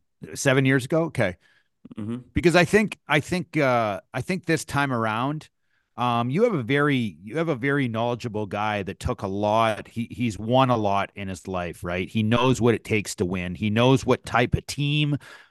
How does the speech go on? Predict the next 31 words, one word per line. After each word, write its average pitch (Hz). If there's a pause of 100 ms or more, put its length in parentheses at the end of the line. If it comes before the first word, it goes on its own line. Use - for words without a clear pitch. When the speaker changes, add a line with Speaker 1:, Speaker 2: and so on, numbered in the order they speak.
(100)
Speaker 2:
that 131
you 139
need 135
to 135
have. 123
You 110
need 127
to 131
have 123
high-end 123
skill. 123
You 101
need 123
to 131
have 131
the 117
top 123
defenseman. 110
You 98
need 127
to 135
have 131
Speaker 3:
Mm-hmm. 165
Speaker 2:
great 123
goaltending. 117
You 98
need 151
to 165
have 143
all 135
this. 123